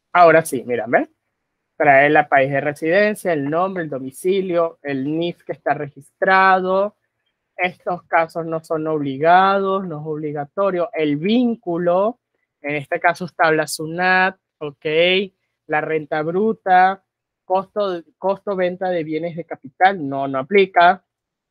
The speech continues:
Renta neta, la tasa de retención, no hay tasa de retención. Impuesto retenido, tampoco hay impuesto retenido. C D I, no hay C D I.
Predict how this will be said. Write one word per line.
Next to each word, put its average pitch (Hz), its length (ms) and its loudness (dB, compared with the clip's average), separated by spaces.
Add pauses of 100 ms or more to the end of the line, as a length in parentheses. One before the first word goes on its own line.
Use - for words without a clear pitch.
Renta 165 400 -4
neta, 202 680 -2 (680)
la 160 220 0
tasa 180 300 2
de 214 100 2
retención, 190 800 -4
no 131 240 -6
hay 120 140 -6
tasa 120 320 -14
de 120 100 -14
retención. 120 640 -14 (1600)
Impuesto 185 560 0
retenido, 196 560 0
tampoco 160 520 0
hay 160 100 0
impuesto 151 300 -10
retenido. 135 600 -10
C 190 260 2
D 185 180 6
I, 220 300 4
no 160 320 0
hay 160 160 4
C 143 220 -10
D 135 180 -8
I. 123 180 -12